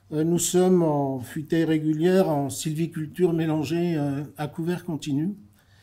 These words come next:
Et puis, la gestion de, de ce parc, euh, national, euh, et so-, notamment notre souci de la biodiversité, a fait qu'on a candidaté, euh, au label F S C.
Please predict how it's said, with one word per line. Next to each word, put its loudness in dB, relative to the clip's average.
Et -4
puis, -6
la 2
gestion 0
de, 0
de -4
ce -8
parc, -6
euh, -2
national, -2
euh, -4
et -2
so-, -6
notamment 0
notre 0
souci -6
de -4
la 0
biodiversité, -4
a 0
fait 2
qu'on 2
a 4
candidaté, 4
euh, -2
au 0
label 4
F -4
S -2
C. -8